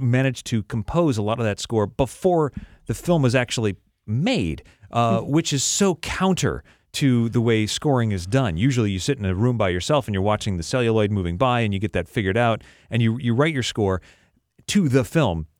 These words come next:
Speaker 1: They did it the other way around. And that, uh,
Speaker 2: It's a little fascinating.
Speaker 1: I think is, is that, that's a, they, they
Speaker 2: But it,
Speaker 1: flipped the script, so
Speaker 2: no,
Speaker 1: to speak.
Speaker 2: but it's one of the, it's one of the categories I think is fascinating this year, along with, like, you know, animated feature, I, any of those five could win.
Speaker 1: Yeah.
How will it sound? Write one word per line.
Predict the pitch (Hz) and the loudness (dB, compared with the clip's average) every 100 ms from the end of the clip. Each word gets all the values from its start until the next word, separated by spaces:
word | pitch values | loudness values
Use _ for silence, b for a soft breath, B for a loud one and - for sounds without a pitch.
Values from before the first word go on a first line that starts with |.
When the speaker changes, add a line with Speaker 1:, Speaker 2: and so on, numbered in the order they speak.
| _ | _
Speaker 1:
They | - 135 | -2 2
did | 131 | 2
it | 113 | 0
the | 110 | 0
other | 104 92 | 0 0
way | 87 | 0
around. | 80 90 85 85 | 0 0 -2 -4
And | 110 110 | -2 0
that, | 113 113 _ - | 0 -2 _ -8
uh, | 101 92 214 | -4 -2 -2
Speaker 2:
It's | - | -2
a | |
little | 285 294 | -2 -2
fascinating. | 262 240 143 120 | -4 -4 -2 0
Speaker 1:
I | 113 | 0
think | 147 127 | 0 0
is, | 117 95 | 0 -2
is | 123 117 101 - _ - | -2 -2 -4 -12 _ -6
that, | 113 110 | -4 -2
that's | 117 - | -4 -2
a, | 110 104 | 0 0
they, | - | -4
they | - - | -8 -4
Speaker 2:
But | 180 190 | 0 2
it, | |
Speaker 1:
flipped | 202 262 | 2 0
the | 247 | -2
script, | - 170 - | -2 -4 -2
so | 120 | -2
Speaker 2:
no, | |
Speaker 1:
to | 80 | -2
speak. | - | -2
Speaker 2:
but | 202 | -2
it's | 220 | 0
one | 262 | 0
of | 262 | 0
the, | 214 | -2
it's | 185 | -2
one | 185 | -2
of | 190 | -2
the | 220 | -2
categories | 190 180 175 156 | -2 -2 -2 -2
I | 147 | -4
think | 156 | -4
is | 147 | -4
fascinating | 151 151 131 120 | -2 0 0 0
this | 117 | -2
year, | 127 | 0
along | 117 117 127 | 0 0 0
with, | 127 131 | -2 -2
like, | 117 - | -4 -2
you | 117 | 0
know, | 107 104 - b b b - | 2 0 -4 b b b -4
animated | 131 139 143 139 135 | 0 2 2 2 -2
feature, | - 143 - 147 | -2 -4 -2 -2
I, | 139 - | -2 -2
any | 117 120 135 | 2 4 2
of | |
those | 127 123 127 | 2 0 0
five | 139 135 131 | 0 0 -2
could | 135 | -2
win. | 131 131 131 131 | 0 0 0 -2
Speaker 1:
Yeah. | 127 | -4